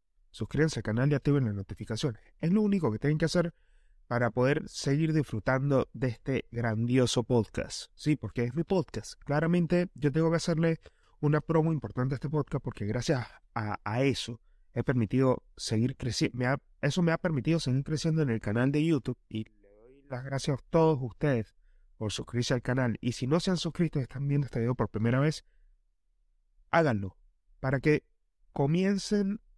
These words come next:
a meterse más en temas que competen al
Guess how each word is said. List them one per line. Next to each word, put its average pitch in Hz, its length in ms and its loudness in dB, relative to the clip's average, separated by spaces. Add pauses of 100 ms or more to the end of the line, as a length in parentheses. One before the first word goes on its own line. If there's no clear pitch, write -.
(500)
a 120 120 -8
meterse 165 800 -2 (260)
más 131 540 -4 (1200)
en 147 240 2
temas 208 460 2
que 131 200 -2
competen 175 800 -2 (440)
al 127 320 -2